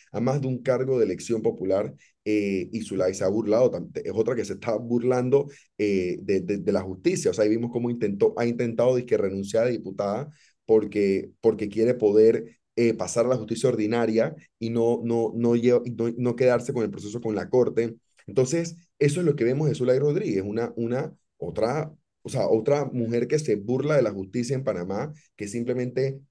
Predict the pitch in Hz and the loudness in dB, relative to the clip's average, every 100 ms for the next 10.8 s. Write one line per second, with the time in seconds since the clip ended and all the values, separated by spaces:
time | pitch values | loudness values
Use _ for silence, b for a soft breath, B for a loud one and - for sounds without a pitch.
0 | - 110 113 120 120 127 123 131 120 113 | -6 0 2 2 2 0 2 0 0 0
1 | 98 98 - 123 139 214 135 - 117 - | -2 -2 -4 2 4 4 2 0 -2 -2
2 | 104 - 104 110 120 120 104 98 117 120 | -4 -4 -2 2 4 4 0 0 2 4
3 | 123 104 101 113 120 117 104 95 95 98 | 4 0 -2 -2 -2 -2 -2 -4 -4 -2
4 | 107 117 131 b b - 98 95 92 - | 0 0 -2 b b -4 -2 -2 -4 -6
5 | 78 95 92 87 - 92 101 123 123 113 | -6 -4 -4 -6 -8 -6 0 0 2 0
6 | 95 95 101 120 113 127 151 B _ 120 | -2 -2 0 0 0 -2 -4 B _ 0
7 | 104 104 113 135 143 - _ 113 120 143 | 2 2 0 -4 -8 -16 _ 0 2 4
8 | 123 - 107 101 107 117 120 131 131 117 | 2 0 -4 -2 -2 -2 -4 -4 -2 -2
9 | 107 101 104 110 120 120 120 123 135 139 | 0 0 0 0 -2 -2 -2 -2 -4 -10
10 | _ 98 104 123 127 135 131 | _ -4 -2 0 2 2 2